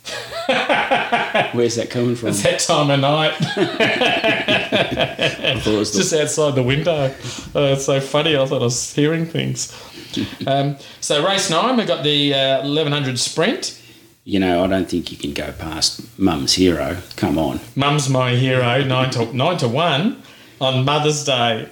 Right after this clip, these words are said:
Speaker 1: Mother's Day weekend, what an omen bet.
Speaker 2: We're one and out. We're, we're going one out.
Speaker 1: So, now, what is the system like, though? Because the
Speaker 2: It
Speaker 1: system would
Speaker 2: likes
Speaker 1: just do it
Speaker 2: that.
Speaker 1: on
Speaker 2: It,
Speaker 1: facts.
Speaker 2: it likes
Speaker 1: It, but it wouldn't do omen bets. It would.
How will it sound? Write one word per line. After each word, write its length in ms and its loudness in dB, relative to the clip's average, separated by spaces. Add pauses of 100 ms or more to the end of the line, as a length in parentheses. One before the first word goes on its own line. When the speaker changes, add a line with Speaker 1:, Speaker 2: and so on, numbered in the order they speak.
(120)
Speaker 1:
Mother's 380 0
Day 260 2
weekend, 680 2
what 140 2
an 100 2
omen 300 4
bet. 340 0 (100)
Speaker 2:
We're 160 2
one 260 2
and 120 4
out. 160 -2
We're, 380 -4
we're 180 2
going 280 0
one 220 0
out. 120 4
Speaker 1:
So, 140 0
now, 140 0
what 80 2
is 80 -2
the 60 0
system 360 0
like, 260 0
though? 240 2
Because 200 0
the 60 0
Speaker 2:
It 60 0
Speaker 1:
system 260 0
would 60 2
Speaker 2:
likes 160 0
Speaker 1:
just 20 -2
do 80 0
it 40 2
Speaker 2:
that. 100 2
Speaker 1:
on 80 0
Speaker 2:
It, 60 -8
Speaker 1:
facts. 520 -4
Speaker 2:
it 40 -4
likes 260 0
Speaker 1:
It, 40 -2
but 100 2
it 80 0
wouldn't 220 0
do 220 2
omen 300 2
bets. 580 -8
It 80 2
would. 240 -2